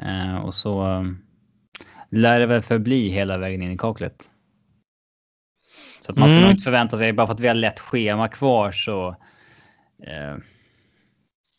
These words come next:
Speaker 1: vi kommer väl tappa poäng mot random lag som, precis som vi har gjort hela året och precis som alla andra gör också.
Speaker 2: Ja, eller så var det här, eh, våran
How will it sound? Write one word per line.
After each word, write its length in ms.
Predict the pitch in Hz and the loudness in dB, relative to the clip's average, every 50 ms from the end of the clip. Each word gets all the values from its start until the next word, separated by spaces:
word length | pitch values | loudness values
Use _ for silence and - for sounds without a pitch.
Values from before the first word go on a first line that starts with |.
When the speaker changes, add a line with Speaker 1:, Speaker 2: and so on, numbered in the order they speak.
| _ _ _ | _ _ _
Speaker 1:
vi 120 | - - 98 | -12 -12 -12
kommer 300 | - - 104 95 95 95 | -6 -4 -4 -2 -2 -4
väl 120 | 95 92 | -4 -4
tappa 260 | - - 101 - 92 | -4 -6 -6 -4 -6
poäng 320 | 90 - 107 98 92 90 90 | -6 -2 -4 -4 -2 -4 -8
mot 240 | 90 87 - - - | -10 -12 -14 -10 -8
random 360 | 101 92 90 90 90 87 90 | -6 -6 -6 -6 -8 -8 -8
lag 260 | 92 85 87 87 87 | -6 -6 -8 -8 -10
som, 220 | - 92 90 87 | -10 -10 -10 -10
precis 240 | 87 - 101 110 104 | -10 -6 -6 -6 -4
som 100 | 98 104 | -4 -2
vi 40 | 98 | -2
har 60 | 95 | 0
gjort 160 | 101 95 92 - | -2 -2 -4 -4
hela 120 | 92 92 95 | -2 -2 -2
året 300 | 95 95 90 85 - - | 0 -2 -4 -4 -4 -6
och 80 | 87 | -8
precis 220 | - - 92 85 - | -4 -4 -6 -4 -2
som 80 | 95 | -2
alla 140 | 92 90 85 | 0 0 0
andra 240 | 85 85 85 90 92 | 0 -2 -4 -6 -6
gör 180 | 95 95 98 | -6 -6 -8
också. 240 | - - - - - - - - _ _ _ _ _ _ _ _ _ _ _ _ _ _ _ _ _ _ _ _ _ _ _ _ _ _ _ _ _ _ _ _ - - | -10 -12 -14 -14 -12 -14 -14 -16 _ _ _ _ _ _ _ _ _ _ _ _ _ _ _ _ _ _ _ _ _ _ _ _ _ _ _ _ _ _ _ _ -6 2
Speaker 2:
Ja, 300 | - 208 185 180 202 202 | 4 6 6 6 4 4
eller 300 | 147 160 180 202 214 214 | 4 2 2 2 0 -2
så 580 | 190 165 - - 185 175 175 170 170 165 156 151 | -2 -4 -6 -6 -4 -2 -2 -2 -2 -2 -2 -4
var 460 | 139 135 131 143 160 160 165 156 151 | -6 -6 -4 -2 -2 0 0 0 -2
det 60 | 147 | -2
här, 520 | 139 139 143 143 139 135 127 120 127 127 127 | -2 -2 -2 -2 -2 -2 -2 -4 -4 -6 -6
eh, 60 | 127 | -8
våran 920 | 123 120 123 123 135 131 127 127 120 123 123 123 123 120 120 117 117 113 | -10 -12 -10 -8 -6 -4 -4 -4 -4 -6 -6 -6 -8 -8 -8 -10 -12 -14